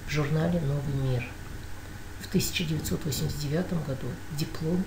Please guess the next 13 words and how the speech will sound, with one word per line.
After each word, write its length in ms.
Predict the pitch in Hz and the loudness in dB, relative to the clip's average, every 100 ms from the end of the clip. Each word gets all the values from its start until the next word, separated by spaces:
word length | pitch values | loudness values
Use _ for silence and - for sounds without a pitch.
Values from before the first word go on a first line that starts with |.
| - | 0
и 60 | |
медаль 380 | 151 139 151 131 | 2 2 2 0
Нобелевского 680 | 135 143 135 127 113 - - 123 | 2 2 0 0 0 0 0 0
лау-, 260 | 127 120 127 | 2 2 2
лауреата 540 | 165 147 127 147 175 165 - | 2 4 4 4 2 0 -2
были 160 | 151 131 | 2 2
вручены 520 | 123 139 151 - 151 143 - | 2 0 0 0 0 0 -2
в 40 | - | -2
Стокгольме 680 | - 123 - 131 131 123 - - | 0 -2 0 2 4 2 0 -2
сыну 420 | - - 135 127 - | 0 2 2 2 0
поэта. 480 | - - 127 - - - - - - - - - - - - - - - - - - - - - - - - - - - - - - - - - - - - - - - - - - - - - - - - - | -6 -4 -6 -4 -6 -6 -6 -6 -6 -4 -4 -6 -6 -6 -6 -8 -8 -8 -8 -8 -8 -8 -8 -8 -8 -6 -8 -8 -8 -8 -8 -8 -8 -8 -8 -10 -10 -8 -8 -8 -10 -10 -8 -8 -8 -8 -8 -8 -8 -8 -8 -2
Домашнее 460 | 156 147 - 196 | 0 2 2 2
задание. 520 | 180 185 160 151 156 | 2 2 0 0 -2